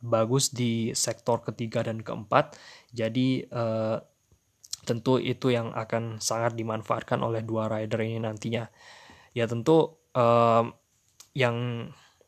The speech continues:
kalau soal conserve atau managing ban, Alex Rins ini sa-, salah satu yang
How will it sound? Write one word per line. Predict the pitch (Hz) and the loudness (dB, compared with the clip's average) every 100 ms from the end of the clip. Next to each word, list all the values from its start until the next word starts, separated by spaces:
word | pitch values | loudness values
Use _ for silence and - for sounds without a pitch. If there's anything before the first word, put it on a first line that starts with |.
| _ _ _ _ - 170 123 | _ _ _ _ -16 -8 -2
kalau | 135 123 113 | 4 4 4
soal | 135 123 120 120 - | 4 4 4 2 0
conserve | - 117 - 127 - - - | -2 0 2 2 2 -12 -12
atau | 117 - 117 117 | -12 0 2 2
managing | 117 117 117 117 120 117 | -2 -4 -4 -4 -4 2
ban, | 117 147 180 - - - _ | 4 4 0 -10 -20 -20 _
Alex | 117 117 - | 0 0 0
Rins | 127 127 131 | 0 2 2
ini | 131 151 | 2 2
sa-, | 139 120 117 | 0 -2 -2
salah | 113 117 113 | 0 -2 0
satu | 113 113 123 | -4 -2 -2
yang | 120 110 107 | 0 -2 -10